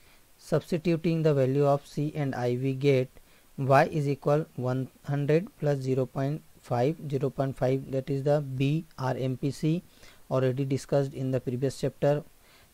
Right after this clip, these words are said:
plus one thousand। So Y minus zero point five, Y, Y, तो Y minus zero point five, Y is equal one hundred plus one thousand। Okay,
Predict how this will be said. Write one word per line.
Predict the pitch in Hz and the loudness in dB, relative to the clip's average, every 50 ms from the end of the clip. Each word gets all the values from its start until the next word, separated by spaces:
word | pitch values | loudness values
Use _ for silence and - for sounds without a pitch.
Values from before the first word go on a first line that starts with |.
| - - | -6 0
plus | - 147 151 151 151 - - | 4 6 6 6 4 2 -4
one | - - 127 127 127 127 123 | -10 -4 -2 -2 0 -2 0
thousand। | - 135 127 127 123 131 131 131 135 - - - - - - | 2 2 2 2 2 0 -2 -2 -4 -6 -10 -14 -16 -16 -18
So | - - - 165 160 170 185 196 - - - - - - | -10 -2 2 4 4 4 2 0 -8 -16 -20 -20 -16 -10
Y | 165 123 120 127 123 135 139 | -6 0 2 4 4 4 4
minus | 143 143 135 143 143 147 143 131 | 2 2 2 2 0 0 -2 -2
zero | 131 127 131 127 | 0 0 0 0
point | 120 - 135 127 127 131 120 | -2 -2 -4 -4 -4 -4 -6
five, | - - 135 131 139 147 156 - - - - - - - - - - - | -4 0 2 2 2 0 -2 -6 -12 -20 -20 -20 -20 -20 -20 -16 -10 -6
Y, | 123 117 123 120 127 135 147 175 - - - | -2 0 2 2 2 2 0 -2 -6 -8 -6
Y, | 143 127 127 123 123 139 156 190 208 240 254 - - - - | -2 0 2 2 2 0 -2 -4 -10 -14 -18 -18 -20 -16 -10
तो | - 123 | -4 -2
Y | 117 113 117 | 0 0 0
minus | 123 120 120 127 131 127 123 | 0 0 -2 -2 -2 -2 -2
zero | 131 131 135 127 | -2 -2 -2 -2
point | - - 135 131 135 127 | -2 -4 -4 -4 -4 -4
five, | - - 135 131 139 156 156 - - - _ _ _ - - | -4 -2 0 0 0 0 -2 -6 -14 -20 _ _ _ -18 -12
Y | - 127 135 135 139 - | -6 -2 0 0 0 -2
is | 143 131 127 | -4 -4 -4
equal | 127 117 - - 143 165 196 - - - - - - - | -4 -4 -2 0 0 0 0 -4 -8 -18 -20 -20 -18 -12
one | - 120 117 135 139 139 | -8 -4 0 0 0 0
hundred | 139 135 143 143 143 147 156 165 165 - - | 0 0 -2 0 2 2 0 0 -2 -6 -4
plus | 139 135 151 175 - - 151 | -2 0 0 0 -2 -6 -12
one | 131 123 120 117 117 | -8 -6 -4 -4 -6
thousand। | 110 - 120 117 117 120 123 123 123 127 139 - - _ _ _ - - - 139 | -4 -4 -2 -2 0 0 -2 -4 -4 -6 -8 -14 -20 _ _ _ -20 -14 -10 -10
Okay, | 127 117 - 156 160 | -8 -4 -4 -4 -4